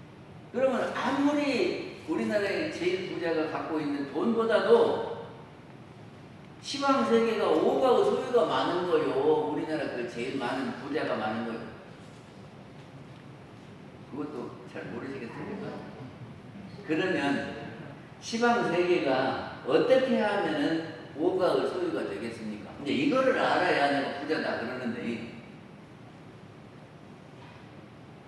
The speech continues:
저기 대산 목사님이 배산을 가셨대요. 그때 대산 목사님 이렇게 종 목사님이 가시면 쭉 따라가세요. 그리고 이제 배산에 가면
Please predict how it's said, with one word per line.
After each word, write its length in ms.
저기 540
대산 300
목사님이 760
배산을 680
가셨대요. 800
그때 380
대산 280
목사님 440
이렇게 680
종 120
목사님이 520
가시면 720
쭉 480
따라가세요. 960
그리고 220
이제 220
배산에 340
가면 400